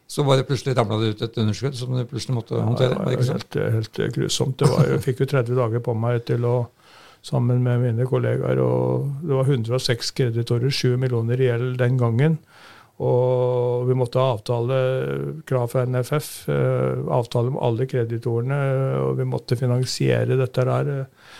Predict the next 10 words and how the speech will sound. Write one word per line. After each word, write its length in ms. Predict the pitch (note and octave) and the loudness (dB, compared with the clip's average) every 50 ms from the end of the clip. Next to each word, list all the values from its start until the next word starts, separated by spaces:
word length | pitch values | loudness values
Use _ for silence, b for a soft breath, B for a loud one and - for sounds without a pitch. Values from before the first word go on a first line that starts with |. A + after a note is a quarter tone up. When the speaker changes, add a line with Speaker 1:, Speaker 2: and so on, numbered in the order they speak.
| B B B B B _ | B B B B B _
Speaker 2:
Eh, 840 | - B2+ B2+ C3+ C3+ C3 C3 C3 C3 C3 C3 C3 C3 C3+ C3+ C3+ - - | 2 4 6 6 6 6 4 2 2 2 0 0 0 -2 -2 -4 -4 -6
og, 720 | - A1 G#1+ G#1+ A1 G#1+ G#1+ G#1+ G#1 G#1+ G#1+ G#1 - - | -6 -6 -4 -4 -4 -6 -6 -8 -10 -12 -14 -14 -14 -14
så 180 | - - - D3 | -4 -2 -2 0
det, 220 | C3+ C#3+ - C#3 B2+ | 0 -2 -4 -2 2
det 140 | D3 C#3+ C#3+ | 2 2 2
der 240 | C#3+ C3+ C3 C3+ C3+ | 2 2 2 2 0
gikk, 280 | C3+ C#3 C3 B2+ - _ _ - | 0 0 -2 -2 -4 _ _ -2
eh, 120 | D3 C#3+ C3+ | 0 0 2
vi, 140 | C3+ C#3+ D3+ D3+ | 0 0 -2 -2
vi, 160 | - C3 C3+ | -2 -2 -2